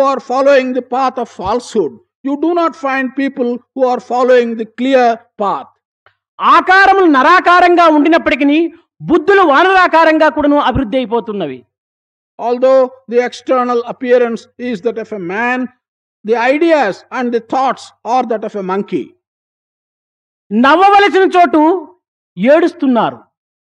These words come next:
Speaker 2: ఏడ్చవలసినటువంటి చోటు పండ్లు గిలిస్తున్నారు. ఇది కపటం కాక సత్యస్వరూపం ఎట్లవుతుంది?
Speaker 1: Where one should naturally smile, one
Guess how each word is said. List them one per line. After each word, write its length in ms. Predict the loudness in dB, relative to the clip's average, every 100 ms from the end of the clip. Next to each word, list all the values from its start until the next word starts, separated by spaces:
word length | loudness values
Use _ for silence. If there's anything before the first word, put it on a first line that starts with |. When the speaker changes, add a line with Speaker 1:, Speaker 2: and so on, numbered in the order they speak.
| _ _ _ _ -2 2
Speaker 2:
ఏడ్చవలసినటువంటి 880 | 2 2 0 0 0 -2 0 0 0 0
చోటు 260 | 2 2 0 0 -6 -18 _
పండ్లు 260 | 2 2 2
గిలిస్తున్నారు. 600 | -2 -4 -6 -6 -4 -4 -8 _ _ 0
ఇది 100 | 2 0
కపటం 340 | 0 2 0 2
కాక 220 | 0 0 -4
సత్యస్వరూపం 600 | -4 -4 -6 -4 -2 -4 -4
ఎట్లవుతుంది? 480 | -4 -6 -6 -10 -12 _ _ _ _ _ _ _ -4
Speaker 1:
Where 260 | -2 -2 -2 -4
one 100 | -4 -4
should 180 | -6 -4 -6
naturally 480 | -4 -6 -4 -2 -2 -4
smile, 380 | -4 2 2 0 -8 -12
one 100 | -8